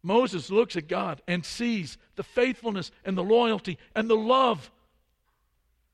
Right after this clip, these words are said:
And he's been there when they grumbled and when they murmured, and has seen how God has responded and what God has done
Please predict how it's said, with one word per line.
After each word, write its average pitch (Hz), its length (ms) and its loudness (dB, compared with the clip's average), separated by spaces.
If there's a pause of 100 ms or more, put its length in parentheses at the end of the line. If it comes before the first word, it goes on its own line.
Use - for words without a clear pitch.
(260)
And 233 160 2
he's 220 200 0
been 262 480 2
there 180 160 4
when 175 160 -2
they 175 140 2
grumbled 233 800 2 (840)
and 165 140 -4
when 160 100 -2
they 151 120 2
murmured, 220 640 2 (920)
and 196 160 0
has 185 140 0
seen 262 460 2
how 196 180 0
God 202 340 2
has 185 220 -2
responded 233 680 0 (300)
and 185 140 2
what 170 220 2
God 262 400 8
has 220 240 -2
done 156 320 0